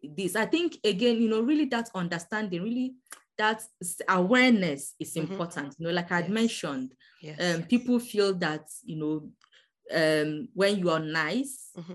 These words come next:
Speaker 1: you are weak, you're a weak leader.
Speaker 2: Mm-hmm.
Speaker 1: So you don't, you have to, um, uh,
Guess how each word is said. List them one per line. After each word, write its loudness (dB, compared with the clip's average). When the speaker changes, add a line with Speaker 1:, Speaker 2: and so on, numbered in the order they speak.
Speaker 1:
you -8
are -2
weak, -10
you're -2
a -2
weak -4
leader. -6
Speaker 2:
Mm-hmm. -16
Speaker 1:
So -4
you 0
don't, 0
you -6
have -2
to, -6
um, -6
uh, -8